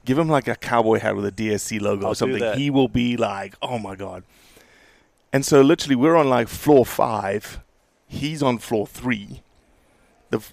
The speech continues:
Speaker 1: the doors open at door three. We walk out door three with them. And we just had this big conversation.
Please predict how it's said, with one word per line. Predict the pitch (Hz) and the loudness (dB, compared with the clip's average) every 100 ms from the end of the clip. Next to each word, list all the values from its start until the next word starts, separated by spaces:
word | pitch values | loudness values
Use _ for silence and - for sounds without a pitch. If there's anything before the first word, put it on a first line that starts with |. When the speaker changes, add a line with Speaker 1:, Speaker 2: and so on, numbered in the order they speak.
| - | -4
Speaker 1:
the | |
doors | 120 143 165 151 | 0 4 4 4
open | 131 139 131 | 4 4 4
at | 117 | 0
door | 123 | 0
three. | 120 139 | 0 -2
We | 120 139 | -2 -2
walk | 147 160 151 - | 4 4 4 0
out | 143 151 127 _ | 2 2 0 _
door | 123 131 | -2 -2
three | - - 143 | -2 -4 -4
with | 107 120 - | 2 0 2
them. | 113 123 104 - - - - - - - - | 0 0 -4 -18 -20 -20 -20 -20 -20 -20 -8
And | 117 | -4
we | |
just | 131 131 | -4 -4
had | 151 | -4
this | 143 | -4
big | - 151 | 0 -2
conversation. | - 156 143 139 151 180 - | 0 -6 -6 -4 -2 -4 -8